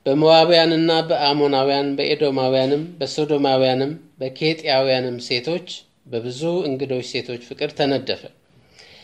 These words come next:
እግዚአብሔርም የእስራኤልን ልጆች አምላኮቻቸውን ትከተሉ ዘንድ ልባችሁን በእውነት ያስታሉና ወደ እነርሱ አትግቡ፣ እነርሱም ወደ እናንተ አይግቡ ካላቸው ከአሕዛብ ከእነዚህ ጋር ሰለሞን በፍቅር ተጣበቀ።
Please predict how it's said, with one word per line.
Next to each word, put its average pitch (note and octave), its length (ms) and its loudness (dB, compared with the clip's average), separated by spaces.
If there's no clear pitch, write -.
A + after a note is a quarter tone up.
እግዚአብሔርም G3+ 800 4
የእስራኤልን E3 680 0
ልጆች D#3 400 -4
አምላኮቻቸውን D#3+ 1300 -2
ትከተሉ D#3 680 -4
ዘንድ F3+ 320 -2
ልባችሁን D#3+ 480 0
በእውነት E3+ 340 2
ያስታሉና D#3 760 0
ወደ D3 220 2
እነርሱ C#3 360 -2
አትግቡ፣ C#3 580 -4
እነርሱም C3+ 580 -2
ወደ D3 180 4
እናንተ C#3 400 0
አይግቡ C#3+ 420 0
ካላቸው B2+ 640 -2
ከአሕዛብ D3+ 540 2
ከእነዚህ C#3 460 -4
ጋር C#3+ 240 2
ሰለሞን C3 460 -2
በፍቅር B2 360 -6
ተጣበቀ። A#2+ 500 -4